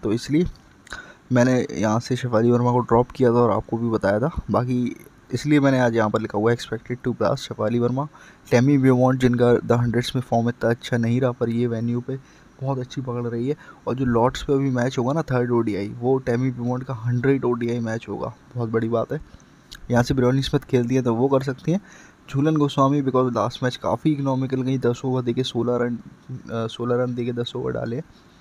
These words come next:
इसी वोंग खेलती हैं तो, और यहाँ से माया बाउचर खेलती हैं तो, because बाउचर है एक ऐसी प्लेयर है जो कि बैटिंग बॉलिंग दोनों कर लेती हैं। अब ज़रूरी नहीं है कि आप सिर्फ इन्हीं प्लेयर्स पे ध्यान दो, मैंने स्पेशली बता दिया। तो ये तो कुछ पिक्स थे जो मुझे लगा आपको बताने चाहिए।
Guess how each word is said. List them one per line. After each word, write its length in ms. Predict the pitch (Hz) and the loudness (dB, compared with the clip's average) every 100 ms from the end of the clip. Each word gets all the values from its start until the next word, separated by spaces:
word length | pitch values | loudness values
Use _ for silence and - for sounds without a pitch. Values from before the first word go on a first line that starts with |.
| - - - _ 131 | -20 -20 -20 _ -4
इसी 180 | - | 2
वोंग 240 | 156 143 143 | 4 4 2
खेलती 320 | 127 120 120 | 2 2 0
हैं 100 | 123 | 0
तो, 160 | 139 147 | 0 0
और 120 | 117 | 0
यहाँ 140 | 117 113 | 0 0
से 100 | 120 | -2
माया 280 | 104 107 | -2 -2
बाउचर 340 | 113 - - 120 | -2 -4 -6 -8
खेलती 340 | - 98 110 | -4 -4 -2
हैं 80 | 104 | -2
तो, 60 | 104 | -2
because 320 | 113 120 113 | 4 4 4
बाउचर 460 | 107 113 - 131 - | 2 0 0 0 0
है 140 | - - | -8 -6
एक 160 | 113 | -4
ऐसी 240 | 104 - 135 | -4 -2 -2
प्लेयर 260 | 131 135 | 0 2
है 80 | 147 - - - - | 0 -6 -20 -20 -2
जो 80 | 147 | 4
कि 100 | 165 | 4
बैटिंग 340 | 147 113 131 120 | 6 4 4 2
बॉलिंग 280 | 107 135 | 4 2
दोनों 220 | 123 104 110 | 2 0 0
कर 120 | 87 | -2
लेती 280 | 76 - 98 | -4 -6 -2
हैं। 60 | |
अब 140 | 90 - - 104 | -2 -4 -14 -4
ज़रूरी 340 | 117 127 143 | 0 2 2
नहीं 140 | 147 156 | 2 2
है 60 | |
कि 80 | 147 | 2
आप 140 | 113 | 2
सिर्फ 240 | 117 131 123 | 0 -4 -2
इन्हीं 200 | 120 120 | 0 0
प्लेयर्स 340 | 117 113 117 | 0 0 -2
पे 100 | - | -2
ध्यान 260 | 113 101 113 | -2 0 0
दो, 100 | 123 | 0
मैंने 240 | 117 120 | 0 -2
स्पेशली 380 | 117 120 117 120 | -2 -4 -4 -2
बता 260 | 107 - - | -4 -2 -4
दिया। 220 | 113 110 | -2 -2
तो 100 | 156 | -2
ये 140 | 135 | -2
तो 100 | 131 | 0
कुछ 180 | 139 135 | 0 -2
पिक्स 380 | 135 139 - - | -2 -4 -6 -4
थे 60 | |
जो 120 | 131 123 | -2 -2
मुझे 200 | 113 117 | -2 -2
लगा 240 | 107 117 | -2 -2
आपको 240 | 117 - | -6 -4
बताने 360 | 107 - 107 113 | -6 -4 -2 -4
चाहिए। 260 | - 120 | -4 -4